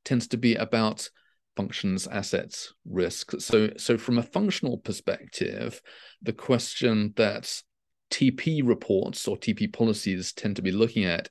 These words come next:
is what is the contribution that the distributor is making to the supply chain?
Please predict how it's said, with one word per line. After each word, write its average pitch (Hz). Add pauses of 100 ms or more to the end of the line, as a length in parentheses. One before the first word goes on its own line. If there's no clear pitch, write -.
is 98 (460)
what 127
is 127
the 123
contribution 113 (320)
that 110
the 107
distributor 107
is 101
making 104
to 104
the 95
supply -
chain? 110